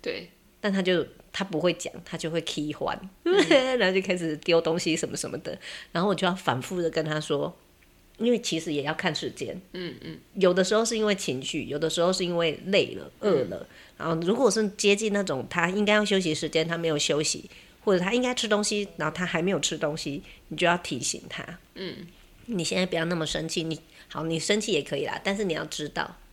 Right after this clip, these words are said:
Speaker 2: 你现在就是饿了。那我们现在去想解决的方法，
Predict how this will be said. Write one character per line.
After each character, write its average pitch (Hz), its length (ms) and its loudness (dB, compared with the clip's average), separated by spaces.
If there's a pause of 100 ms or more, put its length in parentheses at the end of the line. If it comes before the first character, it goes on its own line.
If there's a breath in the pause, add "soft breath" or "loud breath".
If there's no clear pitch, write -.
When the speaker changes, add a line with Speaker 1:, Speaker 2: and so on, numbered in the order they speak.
Speaker 2:
你 - 80 -12
现 170 120 -6
在 170 80 0
就 165 140 -4
是 175 80 0
饿 175 200 0 (100)
了。 - 120 -12 (480 soft breath)
那 185 120 4
我 170 80 4
们 151 120 -2
现 175 120 -2
在 170 80 2
去 175 120 2
想 - 220 -2 (100)
解 165 160 2
决 160 200 4
的 180 80 2
方 170 200 -4
法， - 160 -6